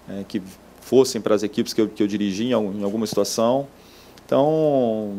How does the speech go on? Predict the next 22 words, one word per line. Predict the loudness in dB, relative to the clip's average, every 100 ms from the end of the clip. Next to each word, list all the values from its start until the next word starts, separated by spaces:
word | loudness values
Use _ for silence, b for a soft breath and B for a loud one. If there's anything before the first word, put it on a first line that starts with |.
| -10 -12 -18 -20 -20 -14 -8
é, | -6 -6 -2
coincidentemente, | 0 2 2 2 2 2 2 2
assisti | 0 0 2
a |
um | 2
jogo, | 2 4 6 4 0 -4 -10 -16
né, | -6 -2 -2 -2 -8 -12
eu | -6
moro | 2 4
em | 6
Belo | 4
Horizonte, | 4 2 0 -2
assisti | -6 -2
o | 0
jogo | 2 2
do, | 2 0
do | 0 -2 -4
Cruzeiro | -4 -2 2 2
e |
Santos | 0 0 0 0 -4 -8 -10 -14 B B B B B
no | -2
Mineirão, | 0 4 6 6 4 2 -4